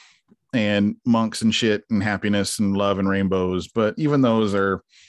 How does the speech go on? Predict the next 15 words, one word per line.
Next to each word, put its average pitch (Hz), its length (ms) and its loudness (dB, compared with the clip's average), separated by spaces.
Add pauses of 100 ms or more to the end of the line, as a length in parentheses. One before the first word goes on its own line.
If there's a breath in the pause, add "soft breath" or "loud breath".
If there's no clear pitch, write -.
(1040 soft breath)
in 170 200 -12
a 156 60 -2
back, 143 320 0
backdrop 120 480 0
of 90 80 -8
shit, - 340 -6
right? 92 240 -2
You 110 80 -2
know 101 60 0
what 98 60 0
I - 20 0
mean? 101 320 -2
It's, 110 240 -6
it, 117 180 -2
it, 135 160 -4